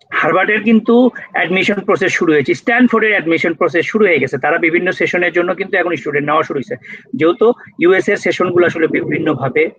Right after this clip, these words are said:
ইউনিভার্সিটি ওয়াইজ এবং, আহ, টাইম ওয়াইজ এটা হয়, এবং ইউরোপের ক্ষেত্রেও তাই হবে, কারণ আমাদের ইউরো-, ইন্টার ইউরোপ কিন্তু এখন, আহ, sorry, ইন্ট্রা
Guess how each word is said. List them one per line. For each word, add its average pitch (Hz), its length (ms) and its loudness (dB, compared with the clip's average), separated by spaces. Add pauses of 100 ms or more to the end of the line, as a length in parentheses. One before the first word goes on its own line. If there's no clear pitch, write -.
ইউনিভার্সিটি 156 460 -2
ওয়াইজ 185 340 2
এবং, 156 280 0
আহ, 143 160 2
টাইম 156 340 0
ওয়াইজ 139 220 0
এটা 131 220 -2
হয়, 120 140 -2 (500)
এবং 190 220 2
ইউরোপের 214 380 4
ক্ষেত্রেও 175 540 -2
তাই 120 180 -2
হবে, 107 240 -12 (320)
কারণ 143 140 -2
আমাদের 165 400 0
ইউরো-, 165 260 4
ইন্টার 170 320 0
ইউরোপ 165 260 2
কিন্তু 180 240 -4
এখন, 160 300 -2
আহ, 135 680 -2
sorry, 151 240 -2
ইন্ট্রা 185 380 0